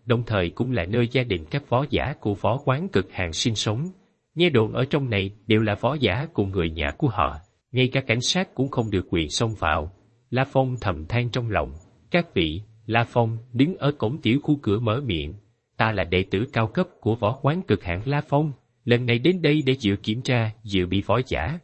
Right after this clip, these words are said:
Ngày mùng một hàng tháng thì hội quán cực hạn đều tiến hành kỳ kiểm tra dự bị võ giả." A, một lão giả tóc hoa râm từ tiểu khu đi ra đến bên cạnh chỉ huy đám bảo vệ, trong tay lão đang cầm một chiếc máy tính. "Chàng trai, cậu tới quá sớm,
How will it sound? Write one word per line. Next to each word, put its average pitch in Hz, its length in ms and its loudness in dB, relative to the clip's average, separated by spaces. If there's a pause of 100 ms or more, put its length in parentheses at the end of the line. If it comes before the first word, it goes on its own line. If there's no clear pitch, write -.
(220)
Ngày 139 160 4
mùng 143 240 2
một 139 200 2
hàng 131 240 0
tháng 165 440 0
thì 110 120 2
hội 104 260 2
quán 156 260 2
cực 101 220 0
hạn 98 300 0 (120)
đều 104 180 4
tiến 175 200 -2
hành 113 200 -2
kỳ 95 280 0
kiểm 104 280 -2
tra 120 180 2
dự 90 340 0
bị 90 140 0
võ 113 140 -2
giả." 123 380 -2 (440)
A, 143 320 2 (300)
một 113 220 0
lão 131 140 4
giả 110 340 2
tóc 104 200 0
hoa 123 200 2
râm 123 320 0
từ 98 140 4
tiểu 107 200 -2
khu 147 200 4
đi 135 140 2
ra 131 120 0
đến 147 220 -2
bên 147 160 2
cạnh 87 280 -4 (100)
chỉ 127 160 0
huy 135 180 2
đám 147 200 -4
bảo 113 220 0
vệ, 85 240 0 (440)
trong 123 200 2
tay 117 120 2
lão 98 340 -2
đang 107 160 0 (120)
cầm 87 240 -2
một 92 200 -4
chiếc 170 180 0
máy 139 120 2
tính. 165 260 0 (220)
"Chàng 90 280 -2
trai, 117 260 0 (240)
cậu 90 160 0
tới 120 140 0
quá 127 220 0
sớm, 123 260 0